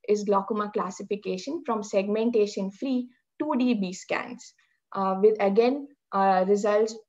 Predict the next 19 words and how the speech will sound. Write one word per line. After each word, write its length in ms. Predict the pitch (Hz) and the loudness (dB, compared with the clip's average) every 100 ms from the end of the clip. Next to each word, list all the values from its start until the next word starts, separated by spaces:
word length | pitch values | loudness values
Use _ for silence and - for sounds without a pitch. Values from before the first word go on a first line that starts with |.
| - | -2
which 200 | 208 202 | 0 2
are 120 | 196 | 2
outperforming 760 | 190 185 180 175 208 233 262 214 | 0 2 0 2 2 4 2 2
the 100 | 180 | 0
previous 460 | 196 175 190 226 - | -6 -6 -2 -2 -4
approach. 560 | - - - - - _ _ _ _ - _ _ _ - - | -10 -10 -10 -14 -20 _ _ _ _ -20 _ _ _ -20 -6
The 180 | 196 214 - | -2 -2 2
third 280 | 302 370 262 | 4 6 6
one 200 | 233 226 | 2 2
which 140 | 202 | 0
has 160 | 208 196 | -2 -2
been 220 | 202 202 | 0 -2
tried 340 | 202 185 196 - _ - - - | 0 2 2 -2 _ -20 -10 4
is 240 | 214 214 | 4 4
a 80 | 208 | 2
glaucoma 520 | 196 196 196 294 311 311 | 2 2 2 2 2 2
classification 840 | 214 190 - 208 208 196 214 254 | -2 -2 -6 -8 -2 -2 0 -2
from 200 | 247 208 | 0 -4
segmentation-free 1160 | 202 196 202 240 247 247 233 226 208 - 247 240 | 0 0 4 4 4 4 2 2 -2 0 0 0